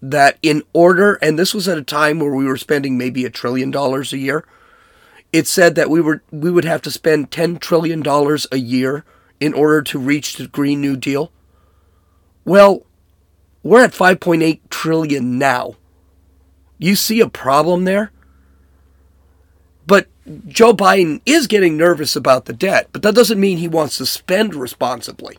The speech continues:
He wants to continue spending, but he wants to cut the deficit down.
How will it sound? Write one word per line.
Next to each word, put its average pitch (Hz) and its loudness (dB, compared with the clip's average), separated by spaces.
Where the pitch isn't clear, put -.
He 214 4
wants 294 6
to - -6
continue 180 -2
spending, - -4
but 190 4
he 190 0
wants 185 0
to 160 -4
cut 156 0
the 131 -8
deficit - -2
down. - -6